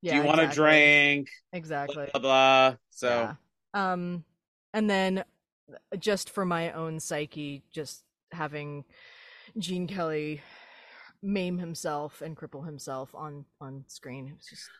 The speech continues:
Speaker 1: not happy.
Speaker 2: But, like, it had to happen.
Speaker 1: I know, it had to happen.
Speaker 2: It
Speaker 1: It had to
Speaker 2: had to happen. Uh, would you add any of the songs to your life's playlist?
Speaker 1: Um,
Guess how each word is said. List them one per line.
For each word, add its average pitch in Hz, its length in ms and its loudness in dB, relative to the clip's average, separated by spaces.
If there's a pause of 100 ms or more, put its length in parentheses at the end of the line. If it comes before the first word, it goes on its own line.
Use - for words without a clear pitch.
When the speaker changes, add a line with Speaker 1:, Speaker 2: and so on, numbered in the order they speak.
Speaker 1:
not - 200 -18 (240)
happy. - 320 -16 (1120)
Speaker 2:
But, 180 200 0
like, 170 240 0
it 165 160 -2
had 170 340 -2
to 170 60 -10
happen. 139 720 -10
Speaker 1:
I 247 140 -10
know, 311 420 -12
it 190 160 -10
had 240 220 -14
to 247 80 -12
happen. 190 600 -18 (220)
Speaker 2:
It 156 160 -6
Speaker 1:
It - 20 -16
had 175 640 0
to 135 100 -6
Speaker 2:
had 113 60 -4
to - 0 -
happen. 98 480 -10 (420)
Uh, 147 300 10
would 151 160 4
you 175 120 8
add 165 160 8
any 160 200 4
of 147 60 0
the 151 100 4
songs 135 400 -2
to 139 80 2
your 123 80 8
life's 120 280 4
playlist? 123 540 2 (380)
Speaker 1:
Um, 196 320 0